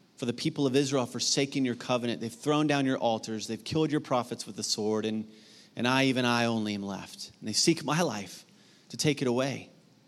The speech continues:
And he said, God said, 'Go and stand out on the mount, the mountain before the Lord.'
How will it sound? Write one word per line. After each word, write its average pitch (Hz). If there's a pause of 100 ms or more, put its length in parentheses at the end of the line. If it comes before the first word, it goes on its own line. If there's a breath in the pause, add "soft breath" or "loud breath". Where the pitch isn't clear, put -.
(1000 soft breath)
And 120
he 127
said, 123 (140)
God 120
said, 110
'Go 127
and 139
stand 131
out 123
on 117
the 113
mount, 117 (120)
the 113
mountain 117
before 101
the 101
Lord.' 104